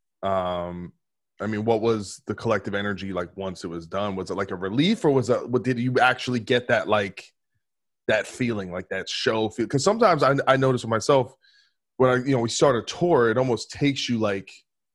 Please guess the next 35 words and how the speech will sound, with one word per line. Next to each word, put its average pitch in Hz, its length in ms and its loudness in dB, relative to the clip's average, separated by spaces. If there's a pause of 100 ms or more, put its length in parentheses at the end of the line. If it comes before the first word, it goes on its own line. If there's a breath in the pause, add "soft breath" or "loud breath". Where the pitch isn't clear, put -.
(360)
a 113 80 0
week 131 280 0
or 113 80 0
two 113 260 -4
to 101 180 -2
settle 110 440 0
in, 95 320 -6
you 113 80 0
know? 110 120 0
So 117 140 -4
sometimes 120 400 0
I 107 80 2
feel 120 120 0
like 107 120 -2
my 110 80 2
best 104 280 0
show 117 180 2
will 101 160 0
be 104 500 -2 (380)
midway 120 440 2
through 101 200 -2
a 95 40 -2
tour, 98 360 0
whereas 101 280 2
the 95 80 -2
first - 380 -2
couple 98 180 0
of 90 80 -6
days 107 260 -2
I'm 95 100 -8
still, - 180 -2
like, 92 200 -2
working 95 260 -4
out - 200 -6
kinks. - 560 -12